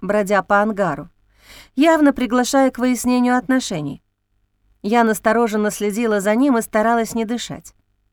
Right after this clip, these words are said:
«Отвези ее домой», — наконец бросил он, «чтобы я ее больше не видел».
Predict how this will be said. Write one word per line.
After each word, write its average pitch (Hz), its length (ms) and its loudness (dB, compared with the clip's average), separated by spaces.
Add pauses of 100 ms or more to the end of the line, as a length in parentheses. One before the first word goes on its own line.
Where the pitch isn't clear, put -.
(360)
«Отвези 220 460 0
ее 247 280 2
домой», — 220 480 -2 (600)
наконец 180 500 -2
бросил 170 440 -4
он, 139 180 -8 (480)
«чтобы 208 320 -2
я 262 200 2
ее 165 220 0
больше 208 380 -2
не 233 140 0
видел». 147 360 -8